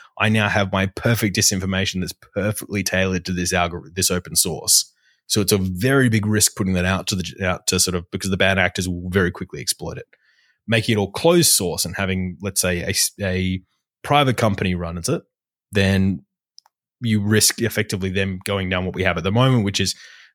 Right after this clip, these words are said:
they're incentivized profit-wise to just keep you scrolling, and they're just incentivized to send you down rabbit holes. When you go into it's state-run, A,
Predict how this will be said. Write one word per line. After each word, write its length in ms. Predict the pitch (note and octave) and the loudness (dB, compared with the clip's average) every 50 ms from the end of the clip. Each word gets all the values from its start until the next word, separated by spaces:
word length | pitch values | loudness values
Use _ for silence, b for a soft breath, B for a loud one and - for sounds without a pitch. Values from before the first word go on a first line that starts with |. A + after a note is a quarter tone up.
| _ | _
they're 180 | - A2 G#2+ G#2 | 0 2 2 2
incentivized 880 | - G2+ G#2 - - - A#2+ A#2 A2 - A#2 G2+ G#2 G2+ G2 G#2 - | 2 0 2 2 4 4 4 4 4 4 4 4 2 2 0 -2 0
profit-wise 720 | - - C#3 C3+ - A2 - G#2 G2 F#2+ F#2+ F#2 F#2+ F#2+ - - | 2 2 2 2 0 -4 -2 0 0 2 2 2 0 0 -2 -2
to 120 | - G#2+ | -2 -2
just 220 | F#2 F#2 F#2+ - | 0 0 0 0
keep 260 | - - A#2 G2+ F#2 F#2+ | 0 0 0 0 2 0
you 60 | F#2 | 0
scrolling, 580 | - - - F2 E2 D#2+ - - D2 - F#2+ F#2 - | 0 0 -2 -4 -4 -4 -8 -10 -12 -14 -16 -12 -8
and 120 | G2 F#2+ | -6 -4
they're 80 | F#2+ F2+ | -4 -4
just 200 | F2+ F#2 - G2+ | -4 -4 -4 -2
incentivized 500 | F#2+ - G2+ F#2+ F#2 F#2 F2+ F#2 F2+ - | 0 0 0 0 0 0 0 -2 -2 0
to 120 | - - | 0 0
send 180 | - G2 F2+ F2+ | 0 0 0 0
you 80 | F2 | -2
down 160 | E2+ F2+ E2 | -2 -4 -6
rabbit 240 | D#2+ E2+ E2+ E2+ - | -4 -6 -6 -6 -8
holes. 380 | - - - - - - - - _ _ _ _ _ _ _ _ _ _ _ | -10 -12 -14 -12 -10 -10 -10 -10 _ _ _ _ _ _ _ _ _ _ _
When 300 | - G#2 G#2 A2 A#2 A#2 | -8 -2 0 2 4 4
you 120 | A#2 A2+ G#2 | 4 4 4
go 160 | G#2+ A2 G#2 | 2 2 4
into 340 | G#2+ G#2 - - G#2 F#2+ F2+ | 2 2 2 2 0 0 0
it's 160 | - - - | 0 0 2
state-run, 1000 | - - - - - - - C3 D3 C#3+ - - G#2+ G2 F2 E2+ E2 - D3 D3 - - _ - | 4 4 4 2 2 2 2 2 2 0 -2 -2 -2 -2 -2 -2 -4 -6 -8 -8 -10 -12 _ 0
A, 480 | A#2 B2+ C3 C3 C3 B2+ B2+ B2 B2 | 2 4 4 4 4 4 4 2 0